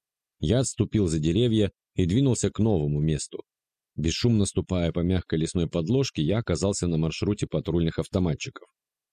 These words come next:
Выбрал подходящее дерево, встал позади него и устроил засаду.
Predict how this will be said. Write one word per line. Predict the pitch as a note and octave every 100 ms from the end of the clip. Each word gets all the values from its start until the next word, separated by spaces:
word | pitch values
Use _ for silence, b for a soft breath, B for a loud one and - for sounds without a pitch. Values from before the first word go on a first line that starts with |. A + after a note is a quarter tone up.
| _
Выбрал | - A2+ A#2+ F#2+
подходящее | F2 D#2+ F2+ E2+ D#2 - D2+
дерево, | C#2+ A#2+ A2+ G2+ _ _ _
встал | - - C3
позади | - D#2 D#2+ D#2
него | D#2 D#2+ A2+ - _ _ _
и | B2
устроил | C3 G2+ - F#2 F#2 D#2+
засаду. | D#2+ - C2+ C#2+